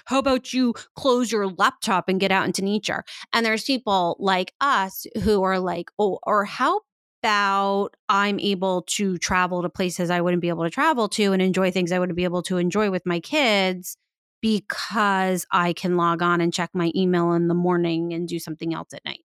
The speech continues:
Like, if, if you wanna do that, that's awesome. Like, don't let the haters hate, you know? That's ridiculous.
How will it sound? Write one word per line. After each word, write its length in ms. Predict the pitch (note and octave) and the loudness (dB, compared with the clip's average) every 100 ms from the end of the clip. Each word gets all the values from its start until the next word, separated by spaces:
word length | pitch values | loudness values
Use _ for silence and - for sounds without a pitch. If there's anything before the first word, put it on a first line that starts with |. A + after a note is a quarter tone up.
| - | -10
Like, 180 | - - - - _ _ - - _ _ _ | -8 -8 -16 -20 _ _ -20 -20 _ _ _
if, 120 | A#2 - _ _ - - _ | -4 -4 _ _ -20 -20 _
if 220 | - A#3 G3+ | 2 2 2
you 220 | A3 C#4 | 0 2
wanna 280 | G#4 C#4+ G3 | 2 2 0
do 220 | F3+ G3+ | -2 0
that, 240 | A3+ A#3 | 0 0
that's 220 | G3+ G3 - | -2 -4 -2
awesome. 640 | F3 F3 - - - - - - | -2 -2 -4 -14 -16 -16 -16 -6
Like, 220 | - - _ - | -6 -6 _ -10
don't 400 | G#3+ A#3 A#3+ - | -2 0 0 -2
let 240 | G#3 F#3+ - | 0 -2 -2
the 80 | E3+ | -4
haters 400 | F#3 E3 - - | -4 -4 -8 -10
hate, 280 | D#3+ - _ | -12 -16 _
you 120 | E3+ | -8
know? 240 | - - E3 | -8 -10 -12
That's 160 | F#3+ - | -10 -12
ridiculous. 640 | - - A#2 - - | -14 -18 -20 -16 -16